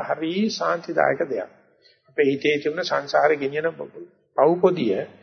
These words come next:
එළියට දානවා. හැබැයි ඉහළ ඉවර කරන්න බැරි ලිඳක් වගේ පේන මේක.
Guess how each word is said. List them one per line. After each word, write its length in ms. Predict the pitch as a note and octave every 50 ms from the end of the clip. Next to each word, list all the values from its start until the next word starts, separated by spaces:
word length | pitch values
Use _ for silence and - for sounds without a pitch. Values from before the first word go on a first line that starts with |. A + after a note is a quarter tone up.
| - _ _ _ -
එළියට 300 | D3+ D#3 D#3 D#3+ D3 C3+
දානවා. 320 | G#2+ F#2 - - - - - _ _ _ _ _ _ _ _ _ _ _ _ _ _ _ _ _ _ _ _ _ _ _ _ _ _ _ _ -
හැබැයි 300 | C#3 D3 F3 F#3 G3 F3+
ඉහළ 220 | E3 C#3 D3+ E3 F3
ඉවර 220 | F#3+ F#3+ G3 F#3 F#3
කරන්න 300 | - F#3+ F#3+ F#3 F#3 F#3
බැරි 220 | G3+ G3 G#3+ G3+
ලිඳක් 320 | E3 E3 E3 F#3 F#3 -
වගේ 200 | F#3 E3+ E3+ F#3
පේන 280 | F3+ C#3 B2 A2+ - G#2
මේක. 200 | - - -